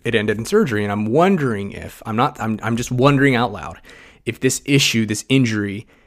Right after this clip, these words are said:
that Josh Jacobs has to his hip that's listed as a hip is actually a groin strain. If it is, you're looking at a David Montgomery type rehab at best case. Like, David Montgomery's rehab was literally best case scenario. He came back, I think it was, like, three weeks, um, and he's doing fine now.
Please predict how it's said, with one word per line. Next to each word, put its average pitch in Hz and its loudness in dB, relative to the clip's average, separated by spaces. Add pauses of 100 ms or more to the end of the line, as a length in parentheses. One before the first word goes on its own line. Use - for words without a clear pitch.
(120)
that 107 -2
Josh 113 2
Jacobs 110 -2
has 101 -2 (240)
to 117 0
his 107 -2
hip 151 4
that's 107 -2
listed 110 -2
as 104 -4
a 110 -4
hip 139 0
is 113 -4
actually 101 -2
a 101 -4
groin 143 4
strain. 90 -6
If - -6
it 113 2
is, 131 2
you're 110 -2
looking 120 -2
at 110 0
a 101 -4
David 120 2
Montgomery 107 -2 (380)
type - 0 (160)
rehab 131 -2 (440)
at 113 -4
best 110 2
case. 143 4
Like, 110 0
David 143 6
Montgomery's 117 4
rehab 107 0
was 104 -6
literally 101 0
best 98 -4
case 101 -2
scenario. 113 4
He 113 -4
came 110 -2
back, 101 -4
I 101 -6
think 101 -10
it - -10
was, 92 -14
like, - -16
three 110 -6
weeks, 113 -6 (420)
um, 98 -6 (180)
and 107 -2
he's 107 -2
doing 101 -4
fine 113 2
now. 185 2